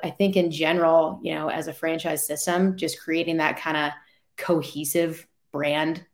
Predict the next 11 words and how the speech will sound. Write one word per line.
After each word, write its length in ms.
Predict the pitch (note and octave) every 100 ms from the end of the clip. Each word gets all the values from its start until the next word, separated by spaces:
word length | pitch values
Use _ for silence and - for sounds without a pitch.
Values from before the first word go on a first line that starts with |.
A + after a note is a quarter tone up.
| _
the 80 | D#3
coloring, 680 | - D#3+ D#3+ D#3+ D#3 D#3 D3+ _
the 100 | -
logos, 760 | D#3+ D3+ D3+ D#3+ D#3 D#3 D3 -
what 100 | E3
our 100 | D#3+
stores 420 | D3+ - C#3+ D3+ D#3+
look 160 | D#3
like, 400 | D#3+ D3+ - - _
the 80 | E3+
messaging, 800 | D#3 D3 D3 - D3 D3 C#3+ C#3+